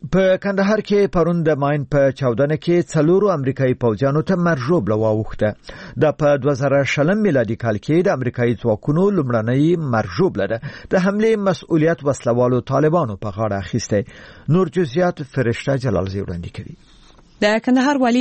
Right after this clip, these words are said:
Speaker 2: حیات الله حیات پرون ازادي راډیو ته وویل چې چاودنه د کندهار د ډنډ ولسوالۍ د حقدار کاریز په سیمه کې شوې ده. حیات وویل چې د امریکایي ځواکونو ټانک د سړک پر غاړه په ماین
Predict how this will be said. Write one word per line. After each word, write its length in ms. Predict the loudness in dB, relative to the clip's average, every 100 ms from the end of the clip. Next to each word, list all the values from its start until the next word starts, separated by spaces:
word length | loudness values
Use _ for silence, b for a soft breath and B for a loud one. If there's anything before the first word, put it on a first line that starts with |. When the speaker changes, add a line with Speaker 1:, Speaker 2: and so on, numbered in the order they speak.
| 0
Speaker 2:
حیات 300 | 0 -2 -2
الله 240 | -2 0
حیات 260 | 0 0 -2
پرون 260 | -2 -2 0
ازادي 320 | -2 -2 -2
راډیو 240 | -2 -2
ته 140 | -4 -2
وویل 240 | 0 0
چې 220 | 0 -2 -2
چاودنه 320 | -2 -2 -2 -2
د 80 |
کندهار 440 | -2 -2 0 0 -2 -2
د 40 | -4 -2
ډنډ 180 | -2 -2
ولسوالۍ 500 | -4 -4 -2 0 0 -2 B B B -2
د 120 | 0
حقدار 280 | 0 -2 -4 -2
کاریز 240 | -2 -2
په 80 | -6
سیمه 240 | -4 -2 -2
کې 140 | -4 -4
شوې 160 | -2
ده. 120 | -2 -4 -8 -6
حیات 340 | -2 -2 -4 -4
وویل 280 | 0 0 -2
چې 180 | -4 -2
د 20 | 0
امریکایي 420 | -2 -2 -4 -4
ځواکونو 420 | -4 -4 0 0
ټانک 360 | 0 0 0 -4
د 40 |
سړک 280 | -6 -4 -4 -6
پر 100 | -4
غاړه 260 | -2 -2 -4 B B B -4
په 80 |
ماین 260 | 0 0